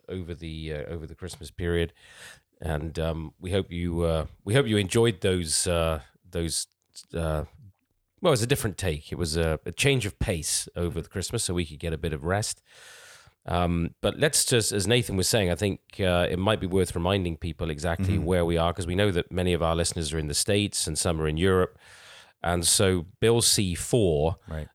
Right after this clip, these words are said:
Speaker 1: um, just to clarify again, was, uh, a revision. Well, actually, it, it was a minor revision of Bill C six.
Speaker 2: Mm-hmm.
Speaker 1: What was originally Bill C six,
Speaker 2: Yeah.
Speaker 1: um, uh, uh,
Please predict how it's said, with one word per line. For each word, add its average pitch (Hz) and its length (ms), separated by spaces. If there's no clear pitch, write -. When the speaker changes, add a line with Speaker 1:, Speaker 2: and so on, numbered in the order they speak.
Speaker 1:
um, 85 480
just - 220
to - 80
clarify 92 580
again, 85 540
was, 85 640
uh, 85 340
a 90 160
revision. 95 720
Well, 92 220
actually, 87 320
it, 82 120
it - 140
was 110 220
a 101 40
minor 110 380
revision 80 500
of 78 160
Bill 85 240
C 78 300
six. - 500
Speaker 2:
Mm-hmm. 90 140
Speaker 1:
What 101 120
was 90 140
originally 101 340
Bill 92 240
C 85 240
six, 95 500
Speaker 2:
Yeah. 85 180
Speaker 1:
um, 87 640
uh, 80 300
uh, 80 240